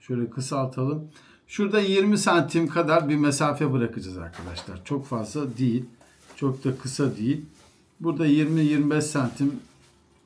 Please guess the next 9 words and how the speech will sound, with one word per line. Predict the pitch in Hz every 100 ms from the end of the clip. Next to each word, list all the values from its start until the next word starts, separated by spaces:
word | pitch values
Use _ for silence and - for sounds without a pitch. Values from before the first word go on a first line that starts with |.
| _ _
bir | 143 143 - _ _ _ _ _
pay | 147 156 139
bırakıyoruz. | 143 143 160 143 131
İki | 135 - 135
kat | 147 139 - - _ _
şöyle | - 139 127
göstereyim. | 123 135 131 139 127 135 135 - _ _ _ _ _
Şuradan | - 135 131 131 127 - - _ _ -
görün. | 104 135 139 139 139